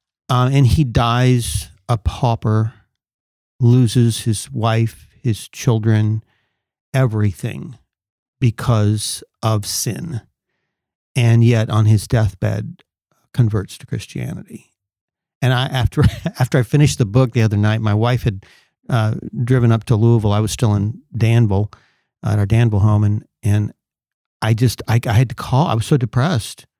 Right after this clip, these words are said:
Speaker 2: Oh.
Speaker 1: I had to, I had
Speaker 2: Oh,
Speaker 1: to call
Speaker 2: man.
Speaker 1: her. And, and, and, as, and of course she,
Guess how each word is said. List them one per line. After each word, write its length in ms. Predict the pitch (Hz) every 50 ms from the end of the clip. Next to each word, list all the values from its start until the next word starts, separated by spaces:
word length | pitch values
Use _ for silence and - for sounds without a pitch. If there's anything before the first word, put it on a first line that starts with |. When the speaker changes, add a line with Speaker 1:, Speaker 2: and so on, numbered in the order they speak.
| _ _ -
Speaker 2:
Oh. 340 | 214 233 220 220 190 - - -
Speaker 1:
I 140 | 226 - 127
had 200 | 135 147 143 123
to, 120 | 123 120 -
I 80 | -
had 160 | 120 131 143 131
Speaker 2:
Oh, 40 |
Speaker 1:
to 60 | 123 98
call 260 | 92 - - 175 -
Speaker 2:
man. 140 | - - 226
Speaker 1:
her. 240 | 190 165 151 - - - - - 175 147 - - - _ _ _ _ _ _ -
And, 240 | 160 156 160 170 170
and, 320 | 160 165 151 143 143 156
and, 200 | - 151 147 147
as, 160 | 147 131 -
and 180 | 208 147 135 123
of 40 | -
course 200 | - 165 151 120
she, 240 | - 156 135 131